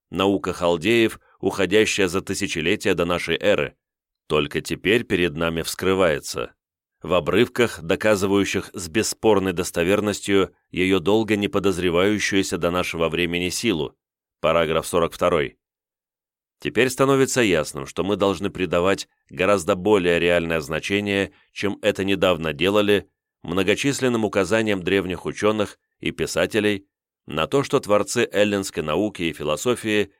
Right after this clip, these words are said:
приняли во внимание, исходили в своей творческой работе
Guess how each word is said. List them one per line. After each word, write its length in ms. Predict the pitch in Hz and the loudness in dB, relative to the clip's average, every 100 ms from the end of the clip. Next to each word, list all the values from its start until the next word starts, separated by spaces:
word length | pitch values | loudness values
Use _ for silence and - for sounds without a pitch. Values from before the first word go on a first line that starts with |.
| _ - | _ -4
приняли 360 | 87 131 131 | 0 2 2
во 180 | 117 104 | 4 2
внимание, 680 | 85 73 82 101 101 98 - _ _ _ - | 2 -2 -2 -2 -2 -2 -6 _ _ _ -2
исходили 500 | 95 - 101 127 127 | 0 0 2 2 2
в 80 | |
своей 260 | - 95 104 | 0 2 2
творческой 540 | 98 107 - 98 - | 4 0 0 -8 -2
работе 540 | 76 80 107 107 104 | -2 0 0 0 -2